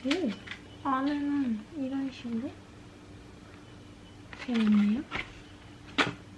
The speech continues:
꽃갈. 안에 뭐 용액이 들어가 있고, 아, 이제, 이제 이게 일제.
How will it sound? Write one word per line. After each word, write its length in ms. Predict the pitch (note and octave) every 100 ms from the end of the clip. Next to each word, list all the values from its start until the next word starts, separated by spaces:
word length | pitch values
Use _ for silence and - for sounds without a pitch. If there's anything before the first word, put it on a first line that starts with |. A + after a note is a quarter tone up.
| - - - - - - -
꽃갈. 480 | F4 - - G#3+ - - - - - - - - - - - - - - - - - - - - - -
안에 360 | B3+ A#3+ A#3+ A#3
뭐 100 | D#4 C4+
용액이 580 | A#3 A#3 B3+ B3+ B3+ B3
들어가 320 | A#3+ A#3 A3+
있고, 380 | G#3+ - F4 G#4+ - - - - -
아, 140 | C4+ A#3
이제, 520 | B3+ B3 A#3 B3+ D#4 E4+ - - - - - - - - - - - - - - - - - - - - - - - -
이제 580 | A#3 G#3 - F#3 G3+ D4+ - - - - - - - - - - - - - - - - -
이게 640 | A#3+ A#3 D4 F4 F4 F#4 -
일제. 560 | F#4 F#4+ F#4+ - G#3+